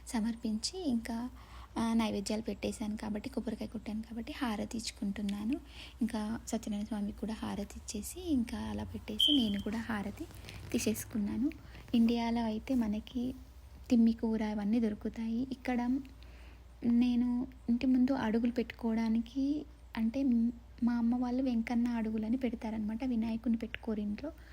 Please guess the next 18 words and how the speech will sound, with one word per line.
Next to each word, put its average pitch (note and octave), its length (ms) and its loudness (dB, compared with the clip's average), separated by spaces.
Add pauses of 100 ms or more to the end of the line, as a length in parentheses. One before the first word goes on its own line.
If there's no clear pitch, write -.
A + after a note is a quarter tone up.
(440)
ఇంటి A#3+ 140 6
ముందు A#3+ 220 6
అడుగులు A3 300 0
పెట్టి C#4+ 520 -4 (160)
విసురురాయి A3+ 640 0
ఇలాంటివి A3 440 0
ఉంటాయి A3 340 0
కదా A3+ 160 -4
కొన్ని A3 240 0
పనిముట్లు, A3+ 440 -2
వాటికి A3+ 300 -4
సున్నం, A3+ 320 2
జాజు, A3 320 -4
పసుపు, A3 340 -6
గంధం A3 420 -2
వేసి A3 360 -4 (520)
వాటిని A#3 320 2
పూజించుకుంటారనమాట. G#3+ 1120 -2